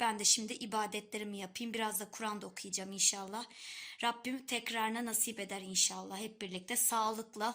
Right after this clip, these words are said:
huzurla, sevgiyle ve rızkıyla, bereketiyle olsun.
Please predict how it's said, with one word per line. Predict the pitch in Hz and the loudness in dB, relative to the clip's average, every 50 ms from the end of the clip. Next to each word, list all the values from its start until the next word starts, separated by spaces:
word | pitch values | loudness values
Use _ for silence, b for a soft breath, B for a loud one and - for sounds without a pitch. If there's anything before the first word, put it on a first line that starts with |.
| - | -2
huzurla, | - 202 185 196 220 214 190 190 190 196 226 262 269 B B B B B B B B B | -8 -10 -8 -6 -6 -6 -6 -4 -2 0 0 0 -2 B B B B B B B B B
sevgiyle | B - - 254 247 240 233 208 262 269 269 262 240 247 247 269 302 320 311 - B B B B B | B 4 4 6 4 4 4 4 4 4 6 6 6 6 6 6 6 4 0 -2 B B B B B
ve | 220 226 | -2 -2
rızkıyla, | 214 214 202 - - - - 226 208 196 202 233 233 196 | 0 2 2 2 2 0 0 -2 -2 -2 -2 -4 -4 -4
bereketiyle | 208 196 196 185 190 - 196 190 - 214 202 190 185 | -4 -4 -4 -6 -6 -6 -6 -6 -6 -6 -6 -6 -6
olsun. | 180 180 170 - - - - - | -6 -2 2 4 6 6 4 2